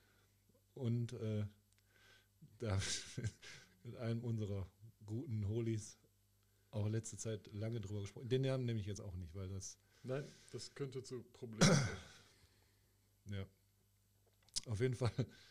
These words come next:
Speaker 1: hat der mir dann einen Spruch gesagt. Den
Speaker 2: Find
Speaker 1: hab
Speaker 2: ich
Speaker 1: ich dir gerade schon gesagt.
Speaker 2: Finde ich sehr gut, passt.
Speaker 1: Ähm, w-, wenn man sich über Frauen unterhält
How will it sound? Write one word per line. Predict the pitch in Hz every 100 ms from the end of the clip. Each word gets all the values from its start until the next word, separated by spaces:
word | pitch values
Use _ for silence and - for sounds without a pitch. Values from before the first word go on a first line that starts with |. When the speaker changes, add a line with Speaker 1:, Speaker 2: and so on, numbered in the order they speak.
| - - - _ _ _ _
Speaker 1:
hat | - 110 139
der | 135 143 107 107 - _
mir | 131 120
dann | 120
einen | 110
Spruch | - 135 143 -
gesagt. | 147 165 - - _ _ _ - - - _
Den | - - - - - -
Speaker 2:
Find | - 104
Speaker 1:
hab | 110
Speaker 2:
ich |
Speaker 1:
ich | -
dir | 113
gerade | 110 120
schon | 131 127
gesagt. | 123 131 - -
Speaker 2:
Finde | - 147
ich | 127
sehr | 131 127
gut, | 113 107 -
passt. | 120 - 131
Speaker 1:
Ähm, | 117 117 117 117 - - - _ _ _ -
w-, | 98 113
wenn | 107 127
man | 139
sich | 117 127
über | 117
Frauen | 107 - 117 120
unterhält | 120 110 113 107 120 139